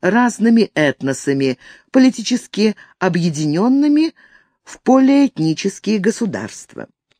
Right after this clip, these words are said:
При изучении их взаимоотношений можно различить четыре варианта. А. Сосуществование, при котором этносы не смешиваются и не подражают друг другу, заимствуя только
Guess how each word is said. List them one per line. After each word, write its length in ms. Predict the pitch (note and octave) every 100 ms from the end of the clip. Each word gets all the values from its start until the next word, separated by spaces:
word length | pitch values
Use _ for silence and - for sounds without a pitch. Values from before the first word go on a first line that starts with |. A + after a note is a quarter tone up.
| _ _ _
При 180 | D#3+ F3+
изучении 680 | F3 G3+ - B3 A#3 A3+ G3
их 240 | - G3+
взаимоотношений 1000 | F3+ F#3 F3+ F3+ G3+ G3+ C#4 A#3+ E3+ C3 - - _
можно 360 | A3 C4+ G3 G3
различить 680 | F3+ F#3+ F3+ - G#3+ - -
четыре 440 | - A#3+ F3+ D3+ B2+
варианта. 760 | A#2 A#2 F#2+ E2+ F#2+ - E2 - _ _ _
А. 320 | G3 E3 A#2 - _ _ _ _ _ _
Сосуществование, 1160 | - C4+ C#4+ B3 - A3 - E3 C3+ A#2+ C3+ F3
при 100 | F#3+
котором 380 | C3+ C#3 C#3 -
этносы 600 | D#3 - C#3 - D3+ C#3+
не 200 | E3 F3
смешиваются 1040 | D3 - B2+ A#2+ - E3+ A3 G#3 - A#3+ A#3 - - - _
и 360 | G3 F#3 F#3+ - _ _ -
не 200 | G#3 G3+
подражают 960 | E3+ C#3+ C#3 B2+ C3+ C3 B2 B2+ - -
друг 360 | D3+ E3+ C3
другу, 480 | B2 B2+ A#2+ C#3+ A3+ - - _
заимствуя 800 | F3 E3 F3+ F#3 F3 - F#3 F#3
только 520 | F#3+ F3 E3 E3+ E3